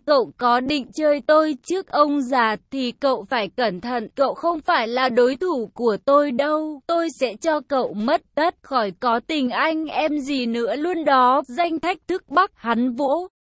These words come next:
mông cô nàng nhân tình đẩy cô ả nằm dài ra đất. Em quỳ ra sàn đi, nãy giờ đứng mỏi chân rồi phải không? Quỳ xuống rồi mình làm tình tiếp. Khuôn mặt Bắc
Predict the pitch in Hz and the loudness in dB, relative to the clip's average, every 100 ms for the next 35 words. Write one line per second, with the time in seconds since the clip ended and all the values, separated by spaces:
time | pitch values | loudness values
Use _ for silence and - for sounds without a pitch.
0 | - 277 339 339 302 311 320 294 277 247 | -10 -8 -4 -6 -6 -4 -2 -2 -2 -2
1 | 226 226 302 320 - 302 254 214 214 214 | -2 0 0 0 -2 -2 0 -2 -2 -2
2 | 185 - 339 320 277 262 190 170 220 247 | -2 0 2 2 4 2 0 -4 -4 -2
3 | 240 226 247 233 220 208 175 262 285 269 | 0 -2 2 2 2 -2 -2 -2 0 -2
4 | 370 - 302 320 - 294 247 202 262 277 | -4 -2 0 0 -2 -2 0 0 0 -2
5 | 254 294 240 214 285 320 320 320 247 254 | 0 -2 0 -2 -2 0 -2 -6 -4 -4
6 | 226 277 277 294 254 214 208 240 285 254 | -2 -2 2 4 4 2 0 0 2 2
7 | 208 - 330 311 294 262 349 294 254 285 | 0 0 2 2 -2 -2 2 2 2 -2
8 | 233 - 320 339 320 311 - 294 247 202 | -2 0 2 2 2 -6 -6 -4 -4 -4
9 | 262 240 262 269 285 247 233 240 226 220 | -2 -2 -2 0 4 4 4 0 0 2
10 | 220 208 - 247 220 202 339 403 - 302 | 2 0 -2 -2 -2 -4 -6 -6 -4 -4
11 | 294 269 220 - 262 | -2 0 -2 0 -2